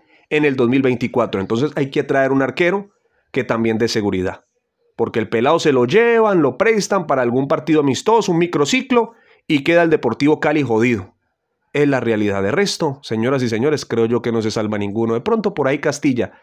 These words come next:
El resto, ojalá se fueran todos. Todos, no dejo a ninguno, que se fueran todos. Se rieron del hincha. Vuelvo y le digo,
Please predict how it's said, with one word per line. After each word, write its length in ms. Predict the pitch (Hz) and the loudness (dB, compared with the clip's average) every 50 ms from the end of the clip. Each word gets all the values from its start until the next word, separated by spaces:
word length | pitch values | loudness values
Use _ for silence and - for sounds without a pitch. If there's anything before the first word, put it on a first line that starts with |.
| _ _ _ _ _ _ _ _ _ _ - | _ _ _ _ _ _ _ _ _ _ -8
El 140 | 117 113 131 | -4 -2 0
resto, 580 | 190 220 208 - - 190 160 139 139 _ _ _ _ - | 0 0 0 0 -2 -2 -2 -2 -4 _ _ _ _ -10
ojalá 320 | - 101 104 101 104 104 | -6 -4 -2 -2 -2 -2
se 140 | 107 117 101 | -2 -2 -2
fueran 420 | - 110 104 98 95 95 92 92 | -2 -2 -4 -2 -4 -6 -8 -6
todos. 600 | - 107 95 87 90 - - - - - - - _ _ _ _ _ _ _ _ _ _ _ _ _ _ _ - | -6 -6 -4 -4 -6 -6 -6 -6 -6 -6 -8 -10 _ _ _ _ _ _ _ _ _ _ _ _ _ _ _ -4
Todos, 320 | - 139 127 113 101 98 | -2 0 0 0 0 0
no 160 | 107 113 120 | 0 0 2
dejo 220 | 127 123 120 127 131 | 2 0 0 0 0
a 40 | 123 | 0
ninguno, 640 | 117 110 107 104 127 131 123 104 95 92 107 - - | 0 -2 0 0 2 2 2 0 -2 -4 -8 -14 -8
que 100 | - 107 | -8 -6
se 140 | 95 107 95 | -4 -4 -2
fueran 280 | 107 117 113 110 107 98 | -2 -2 -2 -2 -4 -4
todos. 600 | - 120 98 85 85 - - - - _ _ _ _ _ _ _ _ _ _ _ - | -4 -4 -4 -4 -6 -8 -8 -10 -10 _ _ _ _ _ _ _ _ _ _ _ -14
Se 280 | - - - 120 110 | -10 -4 -2 -2 -2
rieron 380 | 101 101 113 123 120 110 107 101 | 0 0 0 0 0 0 0 -2
del 140 | 95 98 98 | -2 -2 -2
hincha. 400 | 98 92 90 - - - _ _ _ _ _ _ _ _ _ | -4 -4 -6 -8 -12 -14 _ _ _ _ _ _ _ _ _
Vuelvo 260 | - 113 120 117 123 123 | -2 -2 0 0 2 0
y 20 | |
le 120 | 113 107 | 2 2
digo, 360 | 110 120 117 104 90 85 _ | 2 2 0 -2 -4 -8 _